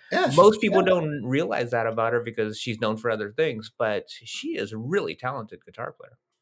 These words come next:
Speaker 1: Oh, yeah. It, I mean, it, it's amazing. Uh, but yeah, we know her bit. We know,
Speaker 2: Yeah.
Speaker 1: <laughs> you know, like, and she was married to, uh, who was it? Uh, a, a jazz music, um, uh, Xavier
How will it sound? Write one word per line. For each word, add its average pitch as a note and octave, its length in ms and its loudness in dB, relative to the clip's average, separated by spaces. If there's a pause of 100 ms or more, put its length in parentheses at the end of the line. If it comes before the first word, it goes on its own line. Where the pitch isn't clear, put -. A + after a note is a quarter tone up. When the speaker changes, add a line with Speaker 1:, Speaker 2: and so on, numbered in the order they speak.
(460)
Speaker 1:
Oh, F#4+ 60 2
yeah. - 680 -4
It, - 140 -10
I F#3 40 2
mean, F#3 340 -2 (200)
it, - 420 -12 (300)
it's D#3 160 -6
amazing. C3+ 520 2 (120)
Uh, C#3+ 100 6 (280)
but D3 280 6
yeah, D3+ 160 4
we A#2+ 160 2
know C3 220 4
her B2+ 120 2
bit. G#2 240 2 (420)
We A#2+ 140 -4
know, A#2 140 2
Speaker 2:
Yeah. B2+ 160 -2 (100)
Speaker 1:
<laughs> - 100 -12
you E3+ 160 -2
know, D3 300 -2
like, C3+ 260 0 (360)
and F3+ 120 2
she - 140 4
was F#4+ 160 4
married C4 400 2
to, D#3+ 340 4
uh, C3 440 6
who F#3+ 140 2
was G3 220 8
it? F2+ 220 2
Uh, F#2 580 4 (160)
a, A2+ 100 0 (200)
a B2+ 40 4
jazz D3 400 0
music, F#2+ 260 -4
um, F#2 420 2 (1040)
uh, F#2 320 2 (220)
Xavier A#2+ 800 2